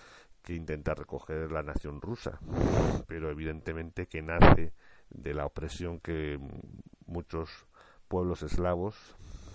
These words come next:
de origen eslavo, está teniendo, pues, eh, tanto por el imperio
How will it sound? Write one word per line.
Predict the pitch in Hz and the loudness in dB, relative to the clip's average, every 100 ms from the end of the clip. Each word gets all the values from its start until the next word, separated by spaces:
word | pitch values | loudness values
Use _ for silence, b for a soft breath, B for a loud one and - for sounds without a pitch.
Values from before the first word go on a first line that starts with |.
| - | -16
de | - - | -14 -12
origen | 76 90 | -12 -8
eslavo, | 85 82 92 90 90 | -8 0 2 2 -2
está | - 80 | -6 -8
teniendo, | - 78 82 80 80 87 - B B B B - | -6 -6 -6 -6 -6 -8 -10 B B B B -8
pues, | 73 - | -6 -6
eh, | 50 50 50 50 | -8 -8 -8 -6
tanto | 85 80 80 | -4 -4 -6
por | 78 80 | -6 -4
el | 76 | -6
imperio | 76 73 90 82 82 80 | -8 -4 -2 0 0 0